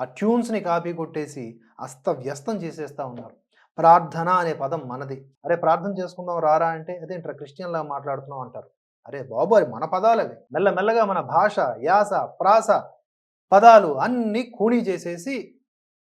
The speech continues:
ఇప్పుడు అంటారు కదా చాలా మంది మేధావులు ఏమంటారు, "అరే ఆ ఇంగ్లీష్ వాడు కనిపెట్టిన ఫోన్ నువ్వు వాడకరా, సున్నా లేకపోతే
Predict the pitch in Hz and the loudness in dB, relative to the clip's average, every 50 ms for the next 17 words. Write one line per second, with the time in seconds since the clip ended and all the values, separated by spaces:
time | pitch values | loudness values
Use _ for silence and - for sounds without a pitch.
0 | _ _ _ _ _ 139 185 190 208 220 269 262 254 247 247 - 202 208 226 233 | _ _ _ _ _ 2 4 4 6 6 4 4 4 4 4 6 6 6 6 6
1 | 240 233 226 220 220 208 185 185 196 196 180 151 139 165 190 196 214 214 202 202 | 4 2 0 -2 -2 -2 -4 -4 -6 -6 -6 -4 -4 0 4 4 4 4 4 2
2 | 208 214 214 208 190 208 208 208 220 233 - - _ _ _ - - 165 220 214 | 0 -2 -4 -2 -2 -2 0 -2 -4 -6 -8 -14 _ _ _ -4 0 2 2 4
3 | 175 135 - - - _ _ _ 131 139 147 147 151 170 208 233 269 254 - 262 | 2 0 -4 -10 -16 _ _ _ 0 2 2 2 2 2 0 0 0 2 4 4
4 | 247 233 240 214 214 196 214 202 202 190 - - 185 214 233 226 208 175 170 170 | 4 4 2 0 0 -2 -2 -4 -4 -6 -6 -2 0 0 2 2 0 2 2 2
5 | 180 185 180 180 170 160 170 - - _ _ _ _ 170 175 214 233 240 226 226 | 2 2 0 0 -2 -2 -2 -4 -10 _ _ _ _ -4 0 2 4 8 8 8
6 | 220 202 202 220 220 226 233 214 185 - - - | 8 6 4 0 0 2 2 2 0 0 -4 -8